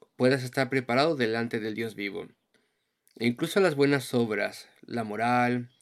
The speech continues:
el buen comportamiento, eso no nos puede ayudar. Y esta semana alguien me dijo, "No molestes a la gente con religión. Lo que importa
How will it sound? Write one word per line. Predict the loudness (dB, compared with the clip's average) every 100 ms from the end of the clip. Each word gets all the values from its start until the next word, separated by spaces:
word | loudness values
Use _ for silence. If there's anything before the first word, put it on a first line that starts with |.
| _ -16 -4
el | 0
buen | 2 0
comportamiento, | -2 -2 -4 -4 -4 0 0 0 0 -2 -4 _ _
eso | -4 2
no | 4
nos | 4 2
puede | 2 4
ayudar. | 4 4 2 2 -6 _ -20 -20 _ _ -4
Y | 2
esta | 2 0
semana | 0 2 4 4 4
alguien | 2 2
me | 2
dijo, | 0 -4 -4 -8 -8 _ _ _ _ _ _ _ -10
"No | 0 4 6 4 4 4 2 0
molestes | -2 2 6 4 4 -2
a | 0
la | 2
gente | 0 0 2
con | 0
religión. | 0 -2 -4 -4 -4 -4 -14 _ _ _
Lo | 0 2
que | 4
importa | 4 6 4 4 2 0